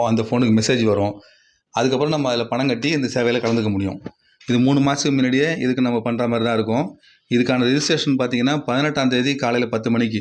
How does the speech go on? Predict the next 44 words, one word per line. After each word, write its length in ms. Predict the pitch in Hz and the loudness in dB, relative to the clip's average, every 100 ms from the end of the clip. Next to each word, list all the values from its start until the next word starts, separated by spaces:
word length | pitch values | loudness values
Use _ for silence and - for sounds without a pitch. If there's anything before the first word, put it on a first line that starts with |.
| - | -6
அதாவது 280 | 117 123 131 | -4 0 2
இந்த 160 | 120 120 | 2 2
மாசம் 320 | 120 123 104 | 0 0 0
மார்ச் 280 | 117 135 135 | 0 0 0
மாசம் 360 | 117 110 135 147 | 0 0 0 0
பதினெட்டாம் 440 | 139 123 135 131 120 | -2 -2 -2 -2 0
தேதி 180 | 117 127 | 0 -2
காலையில 300 | 117 117 113 | -2 -2 -2
பத்து 200 | 117 120 | -2 0
மணிக்கு 220 | 120 123 | 2 2
ஆரம்பிச்சு, 360 | 110 113 107 117 185 - - - - | 0 0 -2 -4 -4 -12 -20 -12 -2
இருபதாம் 340 | 139 165 160 | 2 4 2
தேதி 160 | 139 131 | 0 0
காலைல 260 | 131 127 117 | 0 0 -2
பத்து 200 | 117 120 | -4 -2
மணி 120 | 123 | -2
வரைக்கும் 240 | 123 165 | -2 -2
இந்த 100 | 147 | 0
ரிஜிஸ்ட்ரேஷன் 440 | 127 123 143 120 127 | 0 0 -2 -2 0
ரெண்டு 180 | 123 127 | 2 2
நாள் 220 | 131 151 175 | 2 2 0
ஓப்பன்ல 340 | 131 131 127 120 | -2 -2 0 0
தான் 140 | 120 | 0
இருக்கும். 260 | 113 104 98 - - _ - | -2 -4 -10 -14 -20 _ -4
எப்போ 180 | 117 151 | 0 2
வேணாலும் 300 | 147 156 151 | 2 0 0
நீங்க 160 | 131 | 0
ரிஜிஸ்டர் 300 | 127 127 127 | 0 -2 -2
பண்ணிக்கலாம், 400 | 120 113 113 139 151 | -2 0 0 -2 -2
அவசரப்பட 420 | 120 127 143 123 | -2 0 0 0
வேண்டிய 180 | 117 117 | 0 2
அவசியம் 300 | 117 123 113 | 0 0 0
இல்ல. 140 | 107 135 | 2 0
எப்போ 200 | 113 117 151 | -2 -2 0
பண்ணாலும் 460 | 127 123 123 143 131 | 0 0 0 0 0
கடைசியா 400 | 117 117 131 147 180 - - - | -2 0 0 0 -4 -14 -20 -8
காலைல 240 | - 123 131 | -2 -2 0
பத்து 200 | 123 127 | -2 0
மணிக்கு 220 | 139 143 | 0 2
முடிஞ்சு 300 | 135 131 127 143 | 2 2 2 0
பன்னெண்டு 280 | 127 127 127 | 0 0 2
மணிக்கு 240 | 131 143 | 2 0
குலுக்கல் 380 | 139 139 147 123 | 0 0 0 0
நடக்கும், 360 | 113 113 117 | 0 0 0